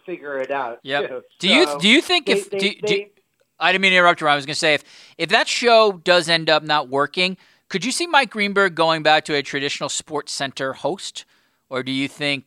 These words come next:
Speaker 2: something else would be the case?
Speaker 1: Well, there are, you know how these things go, but there's whispers of dissatisfaction in the Golic and Wingo ranks, both in terms of the partnership.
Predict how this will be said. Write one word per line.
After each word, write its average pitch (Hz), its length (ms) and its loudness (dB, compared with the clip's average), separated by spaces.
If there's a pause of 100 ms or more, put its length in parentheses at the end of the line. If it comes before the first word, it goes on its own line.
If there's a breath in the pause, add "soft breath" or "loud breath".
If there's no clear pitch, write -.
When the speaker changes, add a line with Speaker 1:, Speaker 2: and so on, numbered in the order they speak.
(200)
Speaker 2:
something 135 440 -8
else 120 360 -8
would 110 180 -16
be 110 140 -14
the 104 60 -12
case? - 540 -20 (260)
Speaker 1:
Well, 208 600 0 (580)
there 277 540 0
are, 247 440 -6
you 233 120 -14
know 254 200 -8
how 240 180 -6
these 208 220 -18 (100)
things 185 300 -16
go, 160 200 -6
but 147 180 -12
there's 233 260 -6 (120)
whispers 147 840 -6 (240)
of 151 340 -2 (100)
dissatisfaction 170 1200 -10
in 165 140 -12
the 151 320 -18
Golic 151 400 -10
and 139 160 -16
Wingo 143 480 -8
ranks, 123 420 -6 (420 loud breath)
both 175 300 2 (260)
in 175 240 -10
terms 180 340 -10
of 175 80 -18
the 151 80 -12
partnership. 226 680 -6